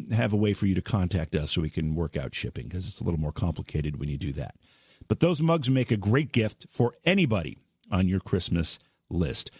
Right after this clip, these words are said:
Also, hey, stop by my, uh, pa-, Facebook page and give it a like. We're gonna get those numbers up there. I'm at J V J Paranormal, or if you just search J V Johnson, you'll find it as well.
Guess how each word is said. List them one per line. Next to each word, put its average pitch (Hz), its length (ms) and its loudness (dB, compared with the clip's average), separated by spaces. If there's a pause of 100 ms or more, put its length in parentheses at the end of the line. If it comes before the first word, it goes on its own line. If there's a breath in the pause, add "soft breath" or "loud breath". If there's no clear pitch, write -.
(180 loud breath)
Also, 196 280 2
hey, 180 140 2
stop 214 320 0
by 196 220 2
my, 147 440 2
uh, 120 300 2
pa-, 123 280 0
Facebook 147 400 2
page 98 260 2
and 104 80 2
give 131 140 2
it 123 60 2
a 117 40 4
like. 92 340 0
We're 143 80 2
gonna 156 140 2
get 139 120 0
those 110 180 2
numbers 92 280 2
up 95 180 0
there. 73 220 -2
I'm 127 220 2 (100)
at 135 280 0 (100)
J 110 240 4
V 123 160 2
J 113 240 2
Paranormal, 107 680 2
or 170 160 2
if 170 100 0
you 151 60 4
just 139 180 2
search 123 320 2
J 104 240 4
V 107 200 2
Johnson, 98 500 2
you'll 85 120 0
find 85 300 -2
it 73 100 -2
as 76 140 -4
well. 65 280 -8